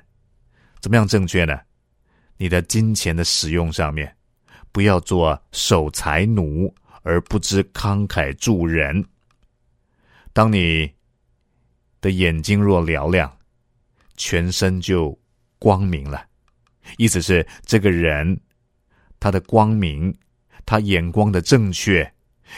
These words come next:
以至于生命可以发出光来。好像马太福音第五章十四到十六节所说的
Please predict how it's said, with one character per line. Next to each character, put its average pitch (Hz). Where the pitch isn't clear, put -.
以 107
至 113
于 104
生 113
命 107
可 98
以 90
发 127
出 127
光 185
来。 110
好 95
像 107
马 92
太 107
福 101
音 98
第 101
五 80
章 98
十 -
四 104
到 95
十 -
六 101
节 92
所 87
说 90
的 82